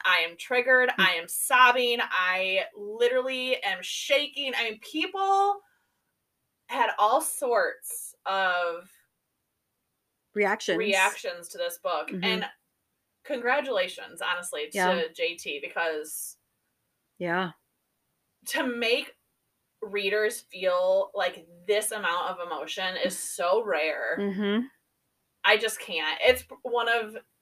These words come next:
Speaker 1: the be-, one of the best plot storyline books I think I've ever read.
Speaker 2: With the best sex.
Speaker 1: Yes.
Speaker 2: So fucking good.
Speaker 1: Yeah.
Speaker 2: Yeah. Mm-hmm.
Speaker 1: Yeah.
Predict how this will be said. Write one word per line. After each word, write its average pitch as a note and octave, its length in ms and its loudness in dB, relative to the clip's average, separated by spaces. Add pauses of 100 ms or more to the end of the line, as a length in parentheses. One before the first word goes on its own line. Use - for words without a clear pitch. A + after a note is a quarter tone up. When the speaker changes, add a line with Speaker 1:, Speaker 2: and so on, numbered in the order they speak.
(200)
Speaker 1:
the G#3 320 -8
be-, - 100 -16 (320)
one C4+ 180 4
of D#4 160 4
the B3+ 260 -4
best G3+ 640 4
plot - 480 4
storyline F3+ 680 2
books E3 320 -2
I F3 220 0
think E3 220 -6
I've D#3 180 -2
ever - 280 -6
read. - 360 -8
Speaker 2:
With G#3+ 200 10
the G#3 80 4
best F3 240 2
sex. - 480 -6
Speaker 1:
Yes. - 420 -4
Speaker 2:
So G3 400 6
fucking F#3+ 440 -2
good. F3 320 -2
Speaker 1:
Yeah. F#3+ 220 0 (220)
Speaker 2:
Yeah. F#3 220 -4 (1000)
Mm-hmm. A3 220 0
Speaker 1:
Yeah. - 180 -2